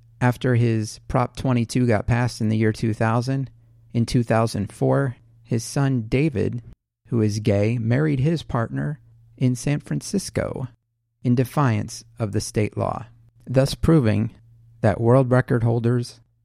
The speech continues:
are just normal people. Something else that I found interesting in doing my research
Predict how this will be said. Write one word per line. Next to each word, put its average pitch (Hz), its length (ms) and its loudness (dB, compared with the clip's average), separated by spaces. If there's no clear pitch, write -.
are 113 140 4
just 101 220 0
normal 113 340 2
people. - 500 -6
Something 180 340 6
else 156 160 2
that 143 120 2
I 135 60 4
found 123 320 0
interesting 113 680 0
in 98 240 -2
doing 107 280 0
my 104 100 0
research 98 640 -2